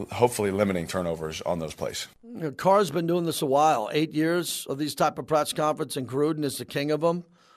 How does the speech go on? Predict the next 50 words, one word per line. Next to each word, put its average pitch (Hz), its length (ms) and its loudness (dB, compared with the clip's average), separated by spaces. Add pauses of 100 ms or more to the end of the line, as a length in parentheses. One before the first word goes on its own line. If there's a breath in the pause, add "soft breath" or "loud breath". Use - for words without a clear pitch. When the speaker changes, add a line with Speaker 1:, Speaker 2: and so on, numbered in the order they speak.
(360 soft breath)
Speaker 2:
So 156 200 -4
they 156 160 2
dropped, 170 420 2
uh, 156 340 6
Gruden 175 380 2
and 160 140 0
Carr 185 300 6
on 135 180 4
us 127 120 -4
back-to-back 156 640 2
the 135 80 -4
first 151 320 -2
two 156 160 0
days. 151 640 -2 (420)
It's - 80 -18
like 151 140 0
going 160 180 2
to 151 60 0
see 165 160 0
a 151 60 2
concert. 165 580 -2
You 127 80 -12
get 147 80 -2
all 143 140 4
the 131 100 -4
<laughs> 113 140 -6
hits 165 260 -2
right 151 220 -2
out 156 100 4
of 135 60 -4
the 143 60 -8
gate. 151 360 -2 (380 loud breath)
You 180 100 0
know, 208 80 8
when 208 100 8
you 202 60 2
go 208 140 8
see 208 200 4
a 190 60 4
concert 185 560 4
and 165 100 0
right 170 160 6
out 175 120 6
of 156 60 0
the 165 60 0
gate, 175 260 2
the 160 60 -6
first - 380 0
two 190 120 2
perf-, - 280 -2